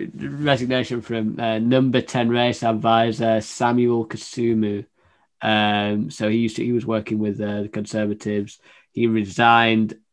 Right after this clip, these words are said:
as a result of that report. And I think that says all you really need to know. And like you said, Gus, I think, uh, it's been a bit of a, a fudged report, shall we say. I mean, the findings didn't surprise me as such, 'cause, I mean, I have to, well, the, f-, the findings,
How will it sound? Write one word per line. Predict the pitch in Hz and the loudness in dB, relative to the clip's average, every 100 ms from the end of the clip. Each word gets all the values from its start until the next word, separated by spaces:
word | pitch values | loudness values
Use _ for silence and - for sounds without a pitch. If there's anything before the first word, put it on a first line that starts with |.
| _ _ _ _ | _ _ _ _
as | 123 139 147 | 4 4 6
a | 160 | 4
result | 143 131 113 | 4 2 -2
of | 107 | -2
that | 107 - | -2 -2
report. | 107 98 101 - _ _ _ _ - - - - _ - | -6 -8 -10 -12 _ _ _ _ -20 -20 -20 -20 _ 0
And | 107 107 107 107 107 104 - | 4 4 4 2 0 -2 -4
I | |
think | 113 117 | -4 -2
that | 117 117 | -4 -4
says | 117 | -4
all | 113 | -2
you | 117 107 | -2 0
really | 110 110 | 0 -2
need | 110 | -4
to | - | -4
know. | 110 | -4
And | 104 | -2
like | 104 101 | -2 0
you | 110 | -2
said, | 101 101 | -2 -6
Gus, | 104 - | -6 -6
I | |
think, | 104 110 104 107 | -4 -2 -2 -4
uh, | 104 101 101 | -2 -2 -2
it's | 113 113 | -4 -2
been | 117 110 | 0 0
a | |
bit | 110 110 | 0 -2
of | 107 | 0
a, | 110 107 - _ _ _ _ - | 0 0 -4 _ _ _ _ -12
a | |
fudged | - - 139 117 110 - | -6 2 2 2 -4 -4
report, | 139 127 120 131 123 113 | 2 2 2 2 2 2
shall | - 107 | 2 0
we | |
say. | 104 | 2
I | 107 110 | 2 4
mean, | 110 | 4
the | 107 | 2
findings | 107 117 123 110 110 | 4 4 4 4 2
didn't | 110 107 - | 2 -4 -4
surprise | 110 113 110 107 | -4 0 2 2
me | 110 | 0
as | 104 | -2
such, | 107 | -4
'cause, | - 110 - _ _ _ _ _ - | -4 -6 -8 _ _ _ _ _ -2
I | 113 | 2
mean, | 107 104 104 - _ - | 4 4 2 -2 _ 0
I | 113 | 4
have | 110 135 - | 6 4 4
to, | 120 - - - - | -4 -4 -16 -14 4
well, | 180 160 | 6 6
the, | 139 | 4
f-, | 175 151 | 2 2
the | 143 | 6
findings, | 180 170 160 135 131 131 | 8 8 8 8 6 4